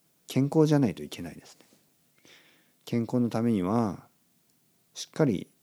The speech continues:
休まなければいけない。健康のためにはしっかり眠らなければいけない。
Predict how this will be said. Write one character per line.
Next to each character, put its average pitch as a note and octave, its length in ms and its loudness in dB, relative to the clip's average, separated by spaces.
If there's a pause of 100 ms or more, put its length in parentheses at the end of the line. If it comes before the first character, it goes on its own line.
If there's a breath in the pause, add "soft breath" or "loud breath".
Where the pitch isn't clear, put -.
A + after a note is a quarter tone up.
(120)
休 G2+ 280 -2
ま C3+ 100 6
な A#2+ 140 4
け - 100 -8
れ D2 80 -6
ば D2+ 100 -14
い - 40 -18
け - 120 -20
な - 60 -20
い。 - 100 -20 (340)
健 G2+ 220 -4
康 - 100 -4
の G2 120 -2
た F#2+ 100 -6
め G#2 80 0
に F#2 140 0
は E2 120 -6
し - 160 -14
っ - 40 -20
か D#3+ 100 0
り A#2 240 0 (480 soft breath)
眠 G#2 300 2
ら D3 100 6
な C#3+ 140 4
け A#2 100 -2
れ F2+ 100 -2
ば D2 100 -8
い - 20 -14
け - 120 -14
な - 100 -18
い。 - 60 -20